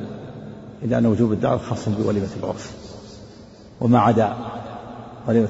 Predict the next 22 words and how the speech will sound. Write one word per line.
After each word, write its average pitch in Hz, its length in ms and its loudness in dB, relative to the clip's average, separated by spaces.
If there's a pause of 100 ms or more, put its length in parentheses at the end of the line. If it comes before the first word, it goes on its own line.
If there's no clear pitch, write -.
العرس 95 220 4
فإنه 95 440 0
مستحب. - 320 -8 (2500)
الجمهور 98 360 2
يحملون 113 340 0
الوجوب 107 380 2
على، 104 200 0 (1400)
على 107 260 2
وليمة 107 320 0
العرس، - 360 -6 (2000)
ولكن 107 340 4
ظاهر 113 180 6
الأدلة 120 460 2 (120)
الوجوب. 107 320 0 (2500)
ولهذا 104 280 2
قال: 107 220 -4
"إذا 104 180 0
دعي 110 800 -2
إلى 107 80 4
وليمة 113 260 4
فليأتي 131 380 2
عرسا 107 340 0